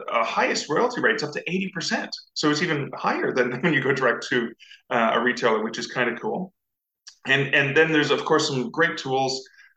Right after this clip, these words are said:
Uh, so there's a myriad of, of, of, uh, promotional tools with the Smashwords store, so ebook marketing, uh, coupons that you can self-generate and give to your consumers so you can kinda control your own promos. We just finished our,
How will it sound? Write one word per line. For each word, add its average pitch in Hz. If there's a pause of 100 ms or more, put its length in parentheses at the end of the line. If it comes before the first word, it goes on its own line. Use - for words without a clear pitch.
Uh, 107
so 127
there's 120
a 110
myriad 131
of, 110 (120)
of, 101 (420)
of, 101 (120)
uh, 98
promotional 143
tools 135
with 120
the 110
Smashwords 120
store, 120
so -
ebook 127
marketing, 117 (460)
uh, 107
coupons 147
that 123
you 117
can 107
self-generate 123
and 110
give 107
to -
your 101 (260)
consumers 120
so 123
you 107
can 107
kinda 113
control 113
your 107
own 123
promos. 135 (540)
We 117
just 131
finished 123
our, 107